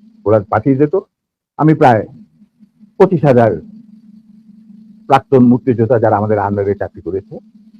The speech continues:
মানে যুদ্ধ করেছে, তাদেরকে আমি আর্মিতে, এয়ারফোর্সে, মানে ডিফেন্স ফোর্সে, নেভি ইনক্লুডেড নিয়োগ, রিক্রুট করি। তারপর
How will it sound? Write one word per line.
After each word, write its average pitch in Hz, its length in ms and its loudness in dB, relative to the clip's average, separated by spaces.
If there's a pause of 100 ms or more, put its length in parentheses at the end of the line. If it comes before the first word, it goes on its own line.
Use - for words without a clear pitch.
মানে 101 180 -4
যুদ্ধ 110 200 0
করেছে, 127 340 0 (500)
তাদেরকে 113 360 2
আমি 92 200 -6 (260)
আর্মিতে, 95 440 -10 (1300)
এয়ারফোর্সে, 104 500 -6
মানে - 420 -6
ডিফেন্স 139 300 2
ফোর্সে, 127 380 -8 (220)
নেভি 104 300 -2
ইনক্লুডেড 101 440 -6 (680)
নিয়োগ, 123 200 0 (1080)
রিক্রুট 113 280 -2
করি। - 180 -12 (1800)
তারপর 127 480 -4